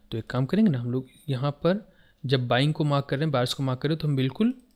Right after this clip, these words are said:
लो मार्क करेंगे, वो एरिया जहाँ से प्राइस सपोर्ट लेकर के ऊपर की तरफ गया है मेरा। अब अपोजिट डायरेक्शन में आइए इसके,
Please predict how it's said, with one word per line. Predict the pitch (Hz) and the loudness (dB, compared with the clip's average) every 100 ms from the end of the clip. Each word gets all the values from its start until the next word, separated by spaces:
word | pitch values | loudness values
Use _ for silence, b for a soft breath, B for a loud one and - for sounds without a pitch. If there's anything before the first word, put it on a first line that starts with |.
| _ - | _ -2
लो | 151 147 | 2 2
मार्क | 117 110 | 2 -6
करेंगे, | 104 113 120 | -10 -8 -6
वो | 123 170 | 2 2
एरिया | 147 180 | 4 2
जहाँ | 185 156 | 2 0
से | 160 | -2
प्राइस | 147 143 | -4 -6
सपोर्ट | - 143 139 | -6 -6 -4
लेकर | 143 | -6
के | 156 160 | -6 -8
ऊपर | 160 156 | -6 -6
की | |
तरफ | 160 170 | -4 -2
गया | 180 165 | 0 0
है | |
मेरा। | 151 147 156 _ _ B B B B B _ _ - | -2 -6 -12 _ _ B B B B B _ _ 2
अब | 185 - - _ - | 2 0 -20 _ -6
अपोजिट | 151 160 139 135 | 0 2 2 0
डायरेक्शन | 123 120 - 123 | -2 -2 -4 -4
में | 120 | -4
आइए | 113 117 | -4 -6
इसके, | 120 - 151 | -6 -6 -8